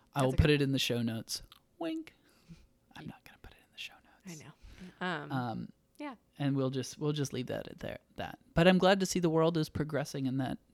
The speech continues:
Speaker 1: direction where, sure, listen, don't, don't mishear me. We need to make money. We have to make money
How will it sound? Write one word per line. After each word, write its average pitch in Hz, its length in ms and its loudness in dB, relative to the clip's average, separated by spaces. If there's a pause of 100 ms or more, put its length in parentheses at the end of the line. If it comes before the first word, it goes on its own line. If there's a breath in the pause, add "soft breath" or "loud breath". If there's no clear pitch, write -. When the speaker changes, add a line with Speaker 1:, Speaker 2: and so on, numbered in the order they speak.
Speaker 1:
direction 135 580 -2
where, 127 300 -2
sure, 123 460 2
listen, 156 420 -2 (100)
don't, 170 400 -2
don't 151 240 0
mishear 175 380 0
me. 127 220 -4 (840 soft breath)
We 143 140 6
need 147 180 6
to 147 40 6
make 151 240 4
money. 143 300 -2 (760)
We 147 100 -2
have 120 180 -4
to - 80 -4
make 139 180 2
money 147 300 0